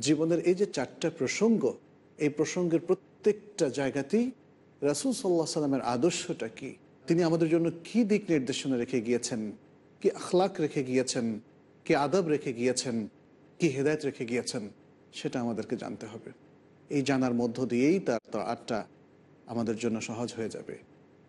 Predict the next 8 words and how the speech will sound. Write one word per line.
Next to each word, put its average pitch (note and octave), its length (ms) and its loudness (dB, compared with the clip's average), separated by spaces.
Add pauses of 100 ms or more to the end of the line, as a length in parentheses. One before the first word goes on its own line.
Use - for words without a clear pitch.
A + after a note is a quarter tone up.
(120)
আমরা B2+ 500 0 (560)
দেখি C3+ 480 2 (160)
মহান C3 260 2
আল্লাহ B2 200 4
তাআলা A#2+ 380 0 (540)
তাকে C3+ 200 -2
নির্দেশ C3 380 0
করছেন, B2 320 -4